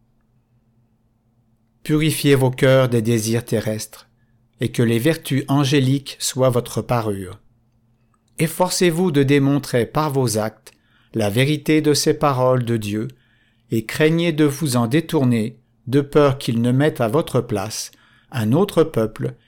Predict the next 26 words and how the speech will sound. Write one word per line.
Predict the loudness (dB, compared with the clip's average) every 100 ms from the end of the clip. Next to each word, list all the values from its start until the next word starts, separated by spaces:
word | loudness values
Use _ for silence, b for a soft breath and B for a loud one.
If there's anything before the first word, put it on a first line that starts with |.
| b
qui | -2 0
ne | 2
vous | 0 0
ressemble | 0 0 -4 -4 -6
pas | -2 -4 -4 _ _ _ _ _ -4
et | -4
qui | -2 -4
vous | -2 2
enlève | 2 4 2 0 -2
le | -4 -4
royaume | -2 -2 -2 -6 -4
de | -6
Dieu. | -6 -16 -18 _ _ _ _ _ _ _ _ _ _ _ _ _ _ _ 0
Les | 2 4
jours | 2 0 0 -2 -2
où | 2
l'adoration | 2 2 2 2 -2 -4 -2
passive | -2 -4 -2 -2 -4 -6 -18 b b -6
était | -2 2 2
jugée | 2 0 0 -2
suffisante | -2 -4 -2 -4 -4 -6 -10 -14 b b
sont | -6 -4
révolus. | 0 0 0 -2 -6 -16 _ _ _ _ _ _ _ -6
L'heure | 0 2 4
est | 4
venue | 2 2 0 -2